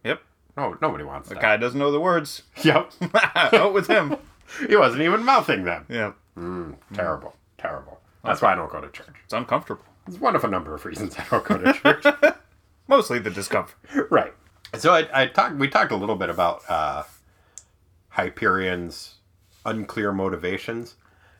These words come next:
Speaker 2: At any point, did you suspect that he was, like, an inside man or that he was gonna turn on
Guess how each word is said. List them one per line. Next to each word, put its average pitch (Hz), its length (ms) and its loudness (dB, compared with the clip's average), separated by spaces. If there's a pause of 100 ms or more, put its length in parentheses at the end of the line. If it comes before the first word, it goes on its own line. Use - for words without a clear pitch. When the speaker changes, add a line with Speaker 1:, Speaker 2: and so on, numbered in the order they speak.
(180)
Speaker 2:
At 139 260 -4
any 247 220 0
point, 180 360 -6
did 123 140 -6
you 147 100 -2
suspect - 580 -6
that 104 120 -4
he 110 80 -4
was, 113 180 -4
like, 101 160 -2
an 82 100 -10
inside 92 420 -4
man 98 320 -6
or 80 120 -8
that 78 160 -12
he 92 80 -8
was 85 160 -8
gonna 85 240 -10
turn 90 480 -8 (380)
on 90 460 -4